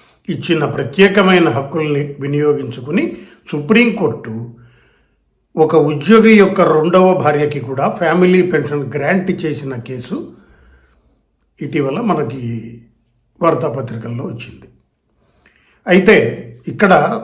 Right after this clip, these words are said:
కొన్ని అంశాలు మనం గుర్తుపెట్టుకోవాలి. ఈ వీడియోను చూసి "నాకు హక్కు ఉందా, నాకు హక్కు ఉందా" అనే క్లెయిమ్లు వచ్చే అవకాశం ఉంది. కాబట్టి నేను ముందే చెప్తున్నా, రెండవ భార్యకి ఎటువంటి హక్కులు పెన్షన్ మీద,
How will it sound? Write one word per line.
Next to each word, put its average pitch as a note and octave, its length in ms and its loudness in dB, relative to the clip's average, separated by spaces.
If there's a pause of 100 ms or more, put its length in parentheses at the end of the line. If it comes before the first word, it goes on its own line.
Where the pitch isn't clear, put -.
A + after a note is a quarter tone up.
కొన్ని F3 240 2
అంశాలు F3+ 460 4
మనం E3+ 340 0
గుర్తుపెట్టుకోవాలి. - 720 -6 (100)
ఈ D#3 460 -4 (380)
వీడియోను F#3+ 360 6
చూసి E3+ 540 4
"నాకు D#3+ 380 2
హక్కు D#3+ 220 0
ఉందా, D#3+ 220 0
నాకు D3 460 0
హక్కు D3+ 140 -8
ఉందా" C#3+ 280 -2
అనే C3+ 460 -6 (1160)
క్లెయిమ్లు G#3 520 6
వచ్చే F3 260 2
అవకాశం D3+ 480 0
ఉంది. C#3 180 -4
కాబట్టి B2 760 -8 (500)
నేను E3 240 4
ముందే D#3+ 300 0
చెప్తున్నా, E3 560 2
రెండవ F3 400 4
భార్యకి D3+ 380 0
ఎటువంటి D#3+ 420 -2
హక్కులు B2+ 600 -6 (580)
పెన్షన్ E3+ 380 4
మీద, D3 220 2